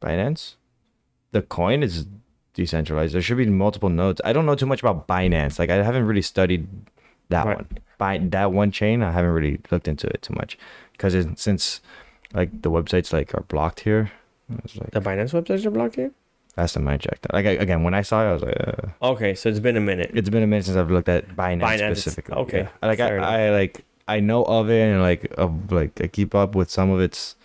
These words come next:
Speaker 1: news, but I don't use it, so I don't know.
Speaker 2: Oh, I don't use it either.
Speaker 1: I never, yeah.
Speaker 2: Okay.
Speaker 1: So I don't know if Binance would be considered a dApp.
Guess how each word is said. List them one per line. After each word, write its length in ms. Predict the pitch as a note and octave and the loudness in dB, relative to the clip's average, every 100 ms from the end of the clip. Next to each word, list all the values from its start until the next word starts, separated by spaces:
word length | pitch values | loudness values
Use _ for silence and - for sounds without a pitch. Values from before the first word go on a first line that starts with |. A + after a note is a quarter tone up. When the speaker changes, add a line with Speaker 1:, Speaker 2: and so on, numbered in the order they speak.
| - - - _ _ | -20 -20 -20 _ _
Speaker 1:
news, 240 | G2 G2+ | 0 0
but 120 | F#2 F2 | 0 -2
I 100 | E2 | 0
don't 480 | F2+ F2+ - D#2+ | 0 -2 -4 -6
use 240 | F2+ F#2+ D2 | 0 2 2
it, 180 | C2 - | -4 -8
so 440 | - C#2 - - - _ _ - | -8 -4 -4 -4 -10 _ _ -6
I 80 | E2 | -6
don't 320 | D2+ E2+ C2+ | -2 0 0
know. 140 | C#2+ D2+ | -2 -2
Speaker 2:
Oh, 80 | F#2+ | -2
I 160 | F2+ | -2
don't 100 | G2 | -2
use 120 | F#2 | -6
it 140 | - D2+ | -8 -8
either. 140 | D2+ | -6
Speaker 1:
I 60 | - | -4
never, 340 | D#2+ C#2+ C2+ - - | -2 -2 -6 -10 -10
yeah. 100 | - - _ - - | -10 -10 _ -18 -8
Speaker 2:
Okay. 100 | E3 | 0
Speaker 1:
So 100 | G2+ | 2
I 40 | |
don't 200 | G2 F#2 | 4 4
know 160 | F2+ F2+ | 4 2
if 160 | E2+ | 0
Binance 540 | E2+ E2+ E2 D#2+ - - | -2 0 0 -2 -4 -10
would 160 | - D2 | -8 -6
be 100 | D#2+ | -4
considered 480 | D#2+ D#2+ D#2+ D2+ | -4 -2 -2 -2
a 40 | D#2 | -2
dApp. 160 | D2+ | -4